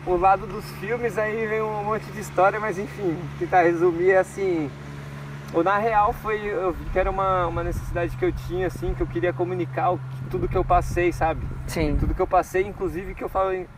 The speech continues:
Speaker 1: dessa até, dessa própria inspiração do vídeo dentro do, do
Speaker 2: Aham.
Speaker 1: filme, né? E da, dos perrengues e tal.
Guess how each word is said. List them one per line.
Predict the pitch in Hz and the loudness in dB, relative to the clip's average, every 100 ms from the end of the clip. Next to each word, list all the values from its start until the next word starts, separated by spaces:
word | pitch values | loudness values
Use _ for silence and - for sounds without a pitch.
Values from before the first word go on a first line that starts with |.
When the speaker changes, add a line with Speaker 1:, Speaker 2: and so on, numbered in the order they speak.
| 147 | -4
Speaker 1:
dessa | 170 185 | -4 -4
até, | 196 - 185 | -6 -4 -4
dessa | 180 - | -6 -10
própria | - 185 220 | -4 -2 -2
inspiração | - 208 - 196 185 | -6 -6 -4 -6 -6
do | 190 | -6
vídeo | 165 180 190 170 | -8 -10 -8 -4
dentro | 165 151 147 | -4 -4 -4
do, | 143 | -4
do | 139 139 | -4 0
Speaker 2:
Aham. | 156 143 | 2 2
Speaker 1:
filme, | 135 | 0
né? | 131 143 - - - 135 | -4 -6 -10 -20 -12 -6
E | |
da, | 131 143 | -2 -2
dos | 139 | -4
perrengues | - 160 131 135 151 131 | -4 -2 -2 -4 -6 -8
e | 135 | -4
tal. | 131 120 | 0 -2